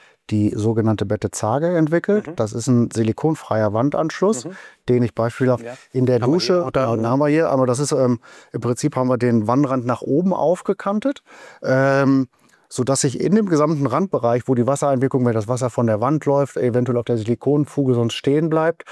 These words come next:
Speaker 1: keine Silikonfuge mehr brauche, sondern ich alles tatsächlich aus,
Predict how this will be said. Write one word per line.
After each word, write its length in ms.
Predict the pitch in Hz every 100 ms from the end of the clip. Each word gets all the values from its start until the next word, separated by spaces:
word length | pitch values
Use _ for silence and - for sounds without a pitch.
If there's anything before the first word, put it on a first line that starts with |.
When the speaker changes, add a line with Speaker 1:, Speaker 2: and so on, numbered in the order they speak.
| - - -
Speaker 1:
keine 240 | 131 127
Silikonfuge 720 | 117 117 - 135 143 135 120
mehr 120 | 117
brauche, 380 | 101 101 147 185
sondern 260 | 139 131 123
ich 160 | 123
alles 220 | - 147 -
tatsächlich 560 | 135 - 143 143 120
aus, 340 | 113 120 120